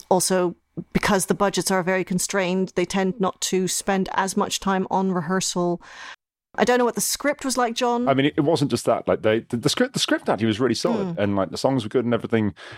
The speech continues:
Speaker 2: Um, they had some terrible sound issues where their mics kept dropping in and
Speaker 1: Mm.
Speaker 2: out,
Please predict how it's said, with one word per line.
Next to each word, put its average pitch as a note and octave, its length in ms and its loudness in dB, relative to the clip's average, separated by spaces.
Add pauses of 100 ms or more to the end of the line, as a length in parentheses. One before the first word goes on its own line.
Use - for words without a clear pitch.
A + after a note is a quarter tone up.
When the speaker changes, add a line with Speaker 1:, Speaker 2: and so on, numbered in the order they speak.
(100)
Speaker 2:
Um, G2 420 2
they G2+ 80 4
had G2 100 0
some G2+ 120 -2
terrible A#2 280 2
sound G2 340 0
issues F#2 280 0
where F#2 100 2
their F2 100 2
mics F2 340 0
kept - 240 -4
dropping F2 300 0
in G3+ 80 0
and C#3 120 0
Speaker 1:
Mm. - 40 0
Speaker 2:
out, F2+ 280 -4